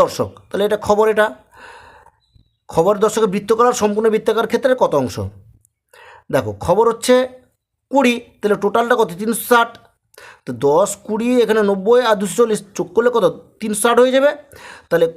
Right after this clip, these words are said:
খবরের কত অংশ তাহলে লিখবো তাহলে? তাহলে কুড়ি by তিনশো ষাট করে আমি সরল করে দিলে উত্তর হয়ে যাবে। তাহলে কি লিখবো? তাহলে এখানে লিখবো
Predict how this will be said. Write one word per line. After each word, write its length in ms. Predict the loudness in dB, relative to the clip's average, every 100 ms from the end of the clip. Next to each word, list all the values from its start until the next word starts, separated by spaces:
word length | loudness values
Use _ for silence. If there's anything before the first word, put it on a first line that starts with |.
| -4
খবরের 380 | -2 2 2 2 0
কত 120 | 0 0
অংশ 120 | 0 0
তাহলে 140 | 0 0
লিখবো 160 | 0 0
তাহলে? 180 | 2 0 0 -8 -20 -20 -20 -12
তাহলে 160 | -8 -8 -12 -12
কুড়ি 200 | -8 -2 0
by 100 | 0 -2
তিনশো 200 | -4 0
ষাট 120 | 0 2
করে 100 | 2 2
আমি 80 | 0 0
সরল 180 | 0 0
করে 120 | 0 0
দিলে 140 | 0
উত্তর 160 | 0 0
হয়ে 120 | 2
যাবে। 140 | 2 2 -2 _ _ -20 -20 -6
তাহলে 160 | -4 -4
কি 80 | -8 -10
লিখবো? 220 | -2 0 0 -6 -20 -20 -20 _ -20 -20 _ _ _ _ _ _ _ -20 _ _ _ _ -20 -20 _
তাহলে 160 | -6 -4
এখানে 180 | -2 -2 -2
লিখবো 240 | 0 0